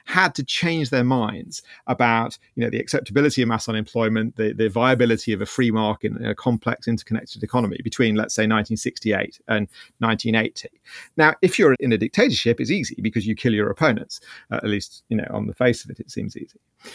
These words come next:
But, you know, that means that you have lots and lots of false starts, as we've talked about in the nineteen seventies, and to some extent, you know, you get that in the nineteen thirties as well. So what I would say is that the crises we've seen have not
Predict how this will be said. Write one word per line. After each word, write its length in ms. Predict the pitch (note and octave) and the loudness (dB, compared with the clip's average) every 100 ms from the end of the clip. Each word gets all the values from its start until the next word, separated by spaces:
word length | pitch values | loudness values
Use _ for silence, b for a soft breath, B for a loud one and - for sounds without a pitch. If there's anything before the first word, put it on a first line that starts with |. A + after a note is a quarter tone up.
| B B | B B
But, 220 | E3 E3 - _ | 4 4 2 _
you 80 | - | 0
know, 140 | E3+ A#2 | 4 4
that 360 | A3 G3+ A3 F3 | 4 2 0 2
means 240 | D3 C3+ | 2 4
that 80 | C#3 | 2
you 100 | D3 | 0
have 180 | B2+ B2+ | 0 2
lots 280 | C3 - | 2 0
and 80 | D#3 | -4
lots 180 | B2+ - | -2 -4
of 80 | A#2+ | -6
false 320 | - G#2+ G2 | -2 -2 -2
starts, 500 | - G2+ F2 - - _ _ _ - _ _ - - | -4 -6 -6 -14 -20 _ _ _ -20 _ _ -12 0
as 180 | C3 B2+ | 0 2
we've 100 | A#2 | 0
talked 200 | A2+ G#2+ | -2 -2
about 260 | G#2+ G#2 | -4 -4
in 60 | A2+ | -4
the 60 | |
nineteen 440 | G#2+ G2+ - A2 A#2 - | -2 -4 -4 -6 -6 -6
seventies, 560 | - C#3 C3+ C3+ B2+ - B | 0 0 2 0 0 -4 B
and 160 | - C3 | 0 2
to 80 | G#2+ | 2
some 160 | C3+ | 0
extent, 360 | A#2+ A2+ A2 A#2 b b | 0 -2 -4 -6 b b
you 100 | B2 | 0
know, 140 | G#2+ - - | 0 0 -2
you 120 | A2 | -2
get 140 | - | 0
that 240 | - G#2+ - | 0 -2 -2
in 80 | |
the 60 | G#2+ | -2
nineteen 300 | G#2 G2 A#2+ | -2 -4 -6
thirties 460 | - A2 G#2 A2 A2 | -4 -4 -4 -8 -8
as 140 | G2 | -4
well. 240 | A#2+ - - B B | -4 -4 -10 B B
So 100 | E3+ | 2
what 240 | E3 B3+ | 4 2
I 80 | C#4 | 2
would 160 | A#3+ F3+ | 0 -2
say 400 | - G2+ - - - | 0 0 -2 -6 0
is 520 | A#2+ A#2 A2+ G#2+ - b b - | 2 4 2 0 -6 b b -2
that 160 | C#3 C#3 | -2 0
the 60 | |
crises 540 | - F3 G#3 - D#3+ C3+ | 2 4 4 2 0 2
we've 160 | C3 | 0
seen 280 | - A#2 A2 | 2 2 2
have 180 | G2+ A2 | 0 2
not 440 | D3+ F#3+ - - | 4 4 2 -6